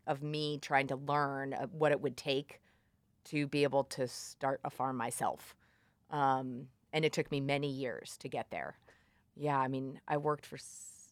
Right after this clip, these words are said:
or six years at Superior to be able to have a job that paid enough money so that I could start to save a little bit, but also just, like, so I could prove to a bank that I could get a loan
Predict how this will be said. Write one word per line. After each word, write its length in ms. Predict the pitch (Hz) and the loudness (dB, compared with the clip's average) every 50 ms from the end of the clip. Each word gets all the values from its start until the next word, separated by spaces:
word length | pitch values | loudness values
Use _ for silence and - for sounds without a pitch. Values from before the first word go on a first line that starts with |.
| - - - 147 | -20 -12 -10 -10
or 60 | 143 | -10
six 420 | - - - 160 156 - - - | -10 -6 -6 -6 -4 -4 -8 -6
years 640 | 156 160 156 147 143 139 139 139 135 - - - - _ _ | 2 4 4 6 6 4 4 2 0 -4 -8 -10 -10 _ _
at 160 | - 151 - | 0 0 0
Superior 720 | - - 143 - - 160 160 156 151 139 139 135 135 135 131 - | 0 -8 -8 -8 -2 2 4 4 6 6 4 2 2 0 -4 -8
to 100 | - - | -10 -2
be 80 | 151 151 | 0 2
able 160 | 143 143 139 | 2 2 0
to 100 | - 143 | 0 2
have 160 | 135 139 135 | 2 2 2
a 60 | 139 131 - - | 0 -4 -4 -2
job 640 | - 156 143 147 143 139 135 131 135 135 123 127 135 - - - _ _ _ | 2 6 8 8 10 10 10 8 6 4 2 -2 -10 -10 -18 -20 _ _ _
that 120 | 147 139 - | 0 0 0
paid 260 | - 160 165 160 156 | 2 4 4 6 6
enough 240 | 156 147 143 135 - | 6 4 4 2 0
money 400 | 151 151 151 147 143 135 131 127 | 0 2 2 2 2 0 -2 -4
so 140 | - - - 139 | -6 -6 -2 -2
that 120 | 135 135 | 0 2
I 80 | 143 135 | 0 0
could 260 | - 139 135 - - | 0 -6 -8 -8 -12
start 420 | - - - - 190 185 180 - - | -12 -12 2 6 8 8 8 6 0
to 80 | - | -10
save 300 | - - - 170 175 175 | -8 0 0 0 2 0
a 40 | 190 | -2
little 220 | 185 190 196 196 | -2 0 -2 0
bit, 240 | 190 202 196 196 180 | 2 2 2 2 6
but 120 | - 156 - | 4 4 6
also 340 | - 156 156 156 - 165 151 | 6 6 6 6 2 0 0
just, 260 | 147 - 143 - - | 2 0 -2 -2 0
like, 300 | 143 131 123 - - - - - - _ _ _ _ _ - | 0 0 0 -2 -8 -20 -20 -20 -20 _ _ _ _ _ 4
so 80 | - | 6
I 60 | 175 170 | 6 6
could 160 | - 165 - | 6 2 0
prove 240 | - 190 180 165 151 | 2 0 0 0 2
to 100 | - 156 | 2 2
a 40 | 143 | 2
bank 540 | 139 - 151 143 127 127 156 - - - - _ _ _ _ _ _ _ _ _ _ _ _ _ _ | 6 6 6 6 6 2 -2 -6 -8 -16 -18 _ _ _ _ _ _ _ _ _ _ _ _ _ _
that 140 | 170 165 | 8 10
I 100 | 156 156 | 10 10
could 200 | 151 - 156 135 | 10 6 -2 0
get 120 | - 147 143 | 2 2 2
a 40 | 139 | 4
loan 640 | 131 135 143 151 147 139 131 131 131 131 135 135 | 4 6 6 6 6 6 4 2 0 -2 -6 -8